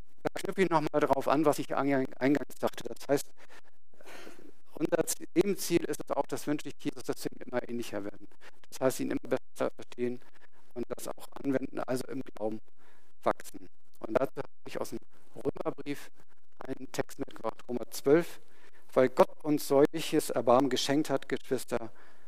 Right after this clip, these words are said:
ermahne ich euch nun auch, dass ihr euch mit Leib und Leben Gott als lebendiges und heiliges Opfer zur Verfügung stellt. An solchen Opfern hat er Freude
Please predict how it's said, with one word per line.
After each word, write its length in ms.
ermahne 440
ich 120
euch 220
nun 240
auch, 160
dass 200
ihr 340
euch 360
mit 140
Leib 340
und 220
Leben 380
Gott 180
als 200
lebendiges 560
und 180
heiliges 480
Opfer 460
zur 140
Verfügung 460
stellt. 440
An 100
solchen 380
Opfern 340
hat 120
er 80
Freude 500